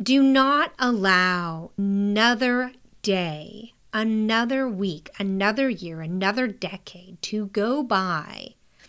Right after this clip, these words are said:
with this purpose, this desire, this gift that you have to sit in the closet of your mind. That's where it is.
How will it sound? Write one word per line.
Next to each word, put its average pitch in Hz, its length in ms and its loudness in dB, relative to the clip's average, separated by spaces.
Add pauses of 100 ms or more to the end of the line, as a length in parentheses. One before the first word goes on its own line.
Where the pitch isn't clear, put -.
(180)
with 277 260 -6
this 311 320 -8
purpose, 254 840 -10
this 294 200 -8
desire, 285 1000 -10 (120)
this - 500 -8 (340)
gift 302 560 -4
that 226 260 -4
you 233 160 -2
have 233 760 -12 (540)
to 302 160 -2
sit - 720 -6 (540)
in 269 100 0
the 277 100 -2
closet 262 640 -4
of 247 180 -2
your 262 220 2
mind. 247 680 -2 (460)
That's 277 200 -8
where 320 160 -2
it 269 80 -4
is. 302 480 -12